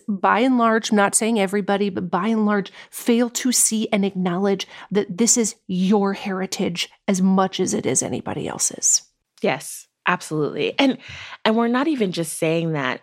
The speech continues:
Speaker 2: as, "This is your heritage, you should feel bad."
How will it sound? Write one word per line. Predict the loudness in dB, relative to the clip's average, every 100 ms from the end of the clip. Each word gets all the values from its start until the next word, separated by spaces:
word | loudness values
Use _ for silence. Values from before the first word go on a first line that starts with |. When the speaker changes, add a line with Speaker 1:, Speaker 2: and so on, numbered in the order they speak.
| -4
Speaker 2:
as, | -2 -2 -4 -6 -16 _ _ -2
"This | -2 -2
is | -2
your | -2 0
heritage, | 0 0 0 -4 -4
you | -4 -4
should | -6 -6
feel | -4 -2
bad." | -2 -2 -4 -10